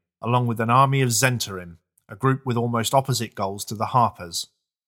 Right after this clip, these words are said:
Elminster used a spell to banish Bane, but was taken as well and transported to another plane of existence for some time,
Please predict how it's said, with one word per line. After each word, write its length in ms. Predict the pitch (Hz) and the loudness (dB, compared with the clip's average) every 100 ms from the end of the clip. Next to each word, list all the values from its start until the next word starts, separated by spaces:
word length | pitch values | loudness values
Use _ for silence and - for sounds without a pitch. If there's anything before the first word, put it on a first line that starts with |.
| _ _ _ _ _ - | _ _ _ _ _ 2
Elminster 540 | 156 165 123 113 - 117 | 4 6 2 -2 -4 0
used 260 | 127 120 | 0 0
a 60 | 127 | 0
spell 480 | - - 143 107 95 | 0 4 4 4 0
to 100 | 113 | 4
banish 420 | 131 123 107 - | 6 6 0 -2
Bane, 300 | 101 92 90 | -4 -4 -10
but 160 | 107 120 | -8 -4
was 140 | 123 | -2
taken 340 | - 147 139 | 0 0 0
as 160 | 143 127 | -2 0
well 280 | 127 104 104 | 2 2 0
and 100 | 104 | -2
transported 720 | - 127 - 151 143 143 131 | 0 0 0 -2 0 -2 -4
to 140 | 123 | -4
another 240 | 113 131 139 | -2 -2 -2
plane 280 | - 143 139 | -2 -2 0
of 100 | 139 | 0
existence 580 | 123 139 131 101 92 | 0 0 0 -6 -12
for 120 | - 101 | -10 -6
some 300 | 120 110 107 | -4 -4 -2
time, 480 | 127 113 87 85 | 2 2 0 -12